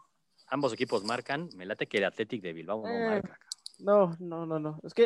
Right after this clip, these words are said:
Speaker 2: ese partido es el típico dos cero del Atlético
Speaker 1: Difícil,
Speaker 2: de
Speaker 1: ¿eh?
Speaker 2: Madrid, güey.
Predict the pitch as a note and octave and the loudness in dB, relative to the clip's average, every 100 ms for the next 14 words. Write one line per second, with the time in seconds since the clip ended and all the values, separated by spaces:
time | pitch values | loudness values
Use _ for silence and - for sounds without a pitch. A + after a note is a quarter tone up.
0 | G#3+ A3 B3 F#3 G#3 G#3 A3+ F#3+ F#3 F3 | 6 4 4 4 4 2 4 -2 -4 -8
1 | G3 - E3+ E3+ - E3 D3+ C#3 B2+ A#2+ | -6 2 4 4 4 4 6 6 6 6
2 | G#2+ C3 C3 C3+ C3 A#2 B2+ C3 C#3 A#2+ | 6 8 8 6 4 2 0 -2 -8 -10
3 | F#2 | -16